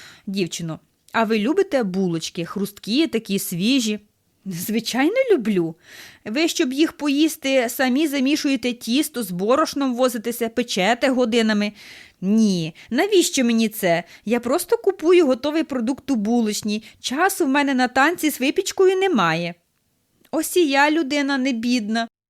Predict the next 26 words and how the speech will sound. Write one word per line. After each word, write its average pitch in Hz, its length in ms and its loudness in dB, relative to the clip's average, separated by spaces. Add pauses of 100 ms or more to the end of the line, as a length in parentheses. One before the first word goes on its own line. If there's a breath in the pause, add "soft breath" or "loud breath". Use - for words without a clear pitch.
(420)
Один 262 380 0
дуже 214 240 2
популярний 208 600 0
актор 294 420 0
вирішив 285 480 0
на 220 100 0
старості 220 480 0
років 269 340 0
оселитися 220 600 -2
в 202 60 0
будинку 202 500 0
для 190 140 0
літніх 196 440 -2
людей. 156 460 -2 (380 loud breath)
Зняв 381 260 0
собі 220 240 -2
там 269 220 -2
кімнату. 180 680 0 (300)
Увечері, 269 600 0
парадно 277 460 2
одягнувшись, 196 800 0
спускається 262 720 0
в 185 40 -4
їдальню 190 500 0
до 233 140 2
вечері. 160 580 -2